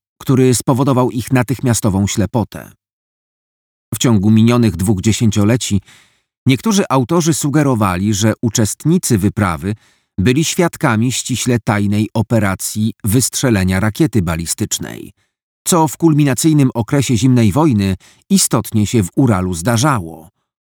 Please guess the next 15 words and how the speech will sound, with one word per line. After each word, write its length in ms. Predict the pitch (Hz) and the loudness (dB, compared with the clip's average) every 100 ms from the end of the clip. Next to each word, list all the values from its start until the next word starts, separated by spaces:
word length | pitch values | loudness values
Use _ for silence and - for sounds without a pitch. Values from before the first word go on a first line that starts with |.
| _ _ | _ _
I 260 | 95 95 92 | 0 2 2
dlatego 420 | 110 117 160 101 | 0 2 0 0
musieli 400 | 90 87 101 82 | -2 -2 -4 -4
zginąć. 680 | 76 98 87 82 78 - - _ _ _ _ _ _ _ _ _ _ _ - | -6 -6 -6 -10 -18 -20 -20 _ _ _ _ _ _ _ _ _ _ _ 0
Nawet 320 | 131 139 117 | 0 0 -2
samozwańczy 760 | - 131 127 104 120 110 - | -2 0 0 0 0 0 -2
sceptycy, 760 | 113 - 165 - - 82 - 98 - _ _ _ | -4 -2 -2 -2 -6 -4 -2 -2 -4 _ _ _
którzy 280 | - 160 160 | -2 2 2
próbowali 500 | 156 135 135 175 151 | 2 2 2 0 -2
odrzucić 540 | 120 101 170 117 - - | -2 0 0 0 -2 2
intrygi 480 | 120 101 151 131 | 2 2 0 2
na 140 | 120 107 | 2 2
rzecz 280 | 113 104 120 | 0 0 0
naukowych 560 | 110 104 - 123 98 | 2 0 0 0 0
wyjaśnień, 720 | 82 101 143 151 - 78 78 | 0 0 0 -2 -8 -10 -10